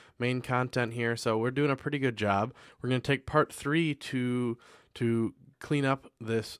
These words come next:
main content area and then just go back and clean up some of the code and do a, a few more smarter things with it. So let's take a look at Photoshop too, so we can see where we're coming from.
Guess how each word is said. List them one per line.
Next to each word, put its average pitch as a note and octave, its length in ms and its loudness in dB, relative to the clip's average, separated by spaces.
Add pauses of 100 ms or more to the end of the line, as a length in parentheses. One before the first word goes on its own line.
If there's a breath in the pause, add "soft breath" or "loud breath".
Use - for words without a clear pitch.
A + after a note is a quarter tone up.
main B2 300 -2
content C3+ 520 0
area G#2 460 0 (260 loud breath)
and C#3+ 120 -2
then D3+ 100 2
just D3 220 -2
go D3 120 6
back C#3+ 240 6
and C#3 120 -2
clean D3+ 180 0
up C3 100 0
some C#3+ 140 -2
of B2 60 0
the A2+ 80 2
code B2 320 4
and G2 100 -4
do A#2 360 2 (120)
a, G#2+ 120 -6 (120)
a A2+ 80 -2
few C3 200 -2
more A#2+ 260 2
smarter A2+ 500 -2
things G#2+ 500 -6
with G2 300 -6
it. - 220 -6 (720 loud breath)
So A#2 260 2
let's C#3 240 2
take D#3+ 180 4
a D#3+ 60 4
look C3 260 4
at A#2 220 0
Photoshop C3 540 4
too, B2+ 160 -4
so A#2 160 -6
we A2 100 -4
can G#2+ 160 -12
see B2+ 140 -4
where A2+ 160 0
we're G#2+ 100 -4
coming G#2 380 -6 (120)
from. A#2 500 -2